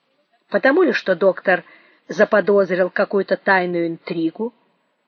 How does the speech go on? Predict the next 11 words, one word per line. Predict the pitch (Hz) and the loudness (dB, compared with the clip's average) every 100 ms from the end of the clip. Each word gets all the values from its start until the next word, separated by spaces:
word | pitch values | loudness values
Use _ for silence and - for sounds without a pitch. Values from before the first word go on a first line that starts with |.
| _ | _
или | 339 359 | 4 4
потому | 254 214 202 | 4 0 -2
что | 202 208 | -2 -2
демон | 175 208 196 | 2 2 2
ревности, | 190 196 202 180 214 - - 294 294 | -2 2 2 2 -4 -6 -4 -4 -4
до | - 247 | -2 0
сих | - 262 | 0 0
пор | - 262 | 4 4
его | 226 233 240 | 4 2 2
не | 226 | 0
беспокоивший, | 220 - 220 - 226 233 - - 269 | -4 -2 -2 2 4 2 0 -2 -2